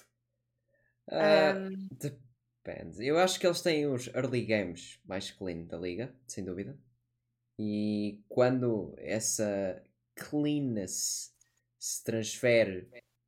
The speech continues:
Speaker 1: ahm, para insurmountable goal leads, eles fecham o jogo, porque não é difícil fechar o jogo a partir daí.
Speaker 2: Sim.
Speaker 1: Quando essa cleanness se transfere em a equipa adversária retaliar, eles ficam um bocadinho perdidos.
Speaker 2: Sim.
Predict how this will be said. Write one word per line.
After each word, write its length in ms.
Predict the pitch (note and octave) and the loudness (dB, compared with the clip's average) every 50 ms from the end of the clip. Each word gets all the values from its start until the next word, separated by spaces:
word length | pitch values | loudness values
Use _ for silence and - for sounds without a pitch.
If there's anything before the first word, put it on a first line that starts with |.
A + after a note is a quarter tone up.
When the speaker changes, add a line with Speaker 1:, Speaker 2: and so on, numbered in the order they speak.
| _ _ _ _ _ _ _ _ _ - | _ _ _ _ _ _ _ _ _ -6
Speaker 1:
ahm, 520 | G2+ G2+ G2+ G2+ G2 G2 G2+ G2+ G2+ G2 G2 - | -4 -2 -2 -2 -2 -4 -4 -6 -6 -8 -6 -2
para 460 | A#2 G#2+ G#2 G#2 G#2 G2+ G2+ G2+ E2 | 0 2 2 2 2 2 0 0 0
insurmountable 680 | A2+ A2 - A#2+ A2 A2 G#2+ G#2+ G#2+ - G2 G#2 G#2 G#2 | -2 -2 0 0 0 0 0 0 -2 -4 -4 -4 -2 0
goal 280 | A2 C3+ D3 E3+ F3+ F#3+ | 2 2 2 2 2 0
leads, 520 | G3 F#3+ F#3+ - - - - - - _ _ _ _ - - - _ _ _ _ _ - | -2 -2 -2 -2 -2 -2 -2 -2 -8 _ _ _ _ -20 -20 -20 _ _ _ _ _ -6
eles 120 | G#2+ - | -6 -2
fecham 260 | - G#2 G#2 - G#2 F#2+ | -2 -4 -4 -2 -6 -6
o 20 | |
jogo, 240 | F#2+ F#2 E2+ - - _ _ _ | -6 -8 -10 -12 -16 _ _ _
porque 220 | - - - G2 | -20 -14 -10 -8
não 100 | F2+ E2+ | -8 -6
é 60 | E2 E2+ | -6 -6
difícil 360 | F2+ F2 - F2+ - F#2 - | -8 -8 -8 -10 -10 -10 -12
fechar 240 | - - G2 F#2+ F#2 | -8 -4 -4 -4 -4
o 40 | |
jogo 220 | F#2 A2 F#2+ F#2 F#2+ | -4 -4 -4 -4 -6
a 20 | F#2 | -8
partir 240 | G2 F#2 - F#2+ | -8 -10 -8 -6
daí. 280 | F2+ F2+ E2+ D#2+ - - _ _ _ _ _ _ _ _ _ _ _ _ _ _ | -6 -4 -6 -6 -8 -14 _ _ _ _ _ _ _ _ _ _ _ _ _ _
Speaker 2:
Sim. 160 | - F3+ F3 - _ _ | -14 -14 -14 -14 _ _
Speaker 1:
Quando 200 | - G2+ G#2+ B2 | -6 -2 0 0
essa 200 | B2+ B2+ C3 C#3+ | 0 0 0 -2
cleanness 500 | C3+ - D#3 D#3+ E3 D#3 B2+ G2+ F2 - - - - - | -2 0 0 2 2 2 2 0 -2 -4 -6 -8 -8 -8
se 180 | - - - - | -8 -6 -4 -2
transfere 460 | A2+ A2 A2 - - A#2+ A2+ A2 A2 | -2 -2 -4 0 2 4 4 4 4
em 140 | A2 A2 A2 | 0 0 0
a 80 | A2 A2 | 0 -2
equipa 300 | G#2+ - A#2+ - A#2 A2+ | -2 -6 -4 -2 -2 -2
adversária 440 | A2 G#2+ - - - G#2 F#2 F#2 | -2 -2 -2 -2 0 0 0 -2
retaliar, 840 | F#2 - - - G2 G2 G2 G2 G#2 A2+ B2 C#3 C#3+ - - _ _ _ _ _ _ _ _ _ _ _ | -4 -6 -8 -6 -6 -4 -2 0 2 2 2 2 0 -2 -10 _ _ _ _ _ _ _ _ _ _ _
eles 140 | - C3+ - | -14 -10 -8
ficam 180 | C#3 C3+ D3 | -6 -6 -6
um 40 | C#3 | -6
bocadinho 300 | C#3 - D3+ C#3+ C#3+ C#3 | -2 -2 -2 -2 -2 -4
perdidos. 540 | C3+ - - C3+ A#2+ - - - - - - _ _ _ _ _ _ _ _ _ - | -4 -4 -4 -2 -2 -4 -6 -10 -16 -18 -20 _ _ _ _ _ _ _ _ _ -14
Speaker 2:
Sim. 380 | - - - - A3+ G#3 G3 | -14 -12 -4 -2 -2 -2 -2